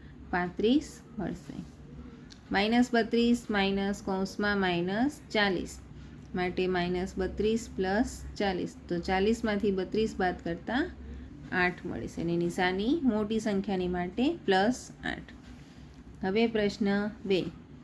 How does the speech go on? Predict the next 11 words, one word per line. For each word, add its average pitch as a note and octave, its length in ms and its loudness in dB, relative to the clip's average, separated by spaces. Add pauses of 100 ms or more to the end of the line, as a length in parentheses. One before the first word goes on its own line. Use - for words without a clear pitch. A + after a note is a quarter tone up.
(240)
અહીંયા A#3 260 8
આપણને A#3+ 320 6
ત્રણ A#3 260 4
નિશાની A3 460 2
આપી G3+ 280 0
છે, G3+ 220 0 (260)
greater F#3+ 440 2
than, G#3 340 2 (140)
less G3 240 2 (120)
than G3 260 4
અથવા F#3+ 380 0